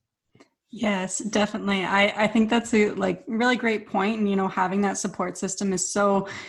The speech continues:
so important, especially with entrepreneurship, 'cause I'm, like many say, it can get very lonely if you're, especially if you're, you know, a solo entre-,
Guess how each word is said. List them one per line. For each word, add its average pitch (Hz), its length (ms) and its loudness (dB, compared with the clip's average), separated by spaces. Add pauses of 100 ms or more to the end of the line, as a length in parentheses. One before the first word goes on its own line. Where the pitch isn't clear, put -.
(120)
so 254 260 6
important, 226 360 6
especially 214 380 2
with 202 100 2
entrepreneurship, 196 840 2
'cause 180 340 2
I'm, 185 320 2
like 180 400 -2 (160)
many 208 340 6
say, 180 340 2
it 180 120 -4
can 190 220 2
get 180 160 4
very 175 240 4
lonely 180 480 4
if 180 180 -2
you're, 180 140 4
especially 185 500 0
if 180 100 -2
you're, 175 200 2
you 170 60 -2 (280)
know, 202 160 6
a 180 60 4
solo 233 320 6
entre-, 233 240 4